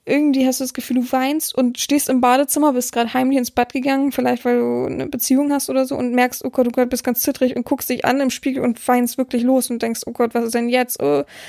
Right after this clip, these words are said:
manche merken ja gar nicht ihr Stresslevel, manche merken ja gar nicht, das und das und das und das läuft falsch. Manche merken zum Beispiel auch nicht in der Beziehung, dass mehr und mehr das nicht mehr zusammenpasst oder das Haupt nicht, an sich nicht passt. Und,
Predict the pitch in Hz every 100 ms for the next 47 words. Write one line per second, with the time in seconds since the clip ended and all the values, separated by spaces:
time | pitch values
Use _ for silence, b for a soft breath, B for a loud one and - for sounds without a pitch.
0 | B 262 254 269 247 262 339 - 233 226
1 | 233 233 226 240 - 240 233 - 226 226
2 | 233 - 233 240 254 277 247 240 240 233
3 | - - B B B - 254 254 240 233
4 | 233 240 - 233 247 233 233 - 254 247
5 | 247 233 233 254 247 247 240 247 240 -
6 | 247 240 240 240 233 233 - 277 311 269
7 | 254 B B B B 247 - - _ _
8 | _ - 240 240 262 - 233 240 240 240
9 | 247 - 247 233 262 254 269 254 254 254
10 | 240 311 415 - 226 233 226 240 - 311
11 | - 294 - - - - - - 247 370
12 | - 262 - - 233 - - 233 233